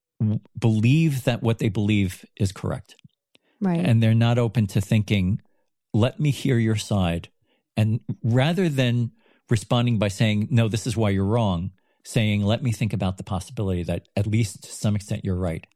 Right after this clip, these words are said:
Speaker 1: and see if we can find common ground.
Speaker 2: That is probably the topic of my next podcast.
Speaker 1: Oh,
Speaker 2: is
Speaker 1: really?
Speaker 2: how can we do more of that?
Speaker 1: Yeah.
Speaker 2: Yes.
Speaker 1: Okay. All right.
Speaker 2: How can we have a better civil conversation between
Speaker 1: Good.
Speaker 2: the
Speaker 1: Yeah.
Speaker 2: sides? Yeah.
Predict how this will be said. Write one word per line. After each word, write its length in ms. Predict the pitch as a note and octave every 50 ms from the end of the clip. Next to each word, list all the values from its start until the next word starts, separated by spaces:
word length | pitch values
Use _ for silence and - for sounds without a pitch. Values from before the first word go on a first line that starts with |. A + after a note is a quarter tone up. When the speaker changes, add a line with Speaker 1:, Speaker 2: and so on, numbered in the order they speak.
| _ _ _ _ -
Speaker 1:
and 120 | G#2 F#2+ -
see 80 | -
if 100 | A2+ F#2+ -
we 40 | F#2+
can 140 | - F#2
find 240 | F2 - E2+ F2 E2+
common 280 | - - E2 E2 E2 F2
ground. 360 | F2+ F2+ F2 E2 E2 - - _ _ _ _ _ _ _ _ _ _ _ _ _ _ _ _ _ _ _ _ _ _ _ _ _ _ - -
Speaker 2:
That 240 | - G#3 A3 B3 A#3+
is 140 | G#3+ G3 -
probably 560 | - - - G#3 G#3 G#3 A3 G3 F#3 F#3+ F#3 F3+
the 120 | E3+ F3+
topic 480 | - - - E3+ F3 - - F#3 F3+ -
of 160 | E3+ E3+ -
my 140 | E3+ D#3+ D#3+
next 300 | D#3 E3 - - - -
podcast. 640 | - E3 F3 G3 G3 - - - F3+ - - - _ _ _ -
Speaker 1:
Oh, 120 | - D3
Speaker 2:
is 40 | D#3 D3+
Speaker 1:
really? 300 | D#3+ G3+ A3 C#4 C#4+ A3
Speaker 2:
how 220 | A3+ G#3+ G#3+ A3+
can 260 | - - A#3 G#3+ G#3
we 140 | G3+ G3+ G3
do 180 | F3+ G3 F#3+ F#3
more 280 | F#3+ F#3 F3+ F#3+ F#3+
of 160 | F#3 F3 -
that? 240 | - - - - - - _ _ _ -
Speaker 1:
Yeah. 220 | A#2 A2+ A#2 A2
Speaker 2:
Yes. 220 | G2+ F#3 E3+ E3+ E3
Speaker 1:
Okay. 340 | C3+ - - C3+ B2 D3+ - _ _ _ -
All 80 | C3+ D#3
right. 160 | C#3+ D3 - _
Speaker 2:
How 140 | _ - G3
can 240 | F#3+ - G3+ G3 G3
we 100 | F#3+ F#3
have 180 | F#3+ F#3 F3 F3+
a 60 | F3
better 480 | E3+ - F3+ F3 F3 F#3 F#3 F3+ F#3 F#3 _ _ _ _ _ _ _ _
civil 440 | - - - - F#3+ E3+ F3 E3+ F3
conversation 960 | - - - E3+ E3 D#3+ D#3+ F3 - - D#3+ E3+ - - - - - - F3 - _ _
between 300 | F#3+ F#3 - A#3 D4 D4
Speaker 1:
Good. 40 | -
Speaker 2:
the 40 | E3
Speaker 1:
Yeah. 20 | E3+
Speaker 2:
sides? 720 | - - - D#3+ - D#3 D#3 C#3 D#3 - - - - - _ _ _ _ _ _
Yeah. 320 | - F#3 F#3 F#3 F3 E3+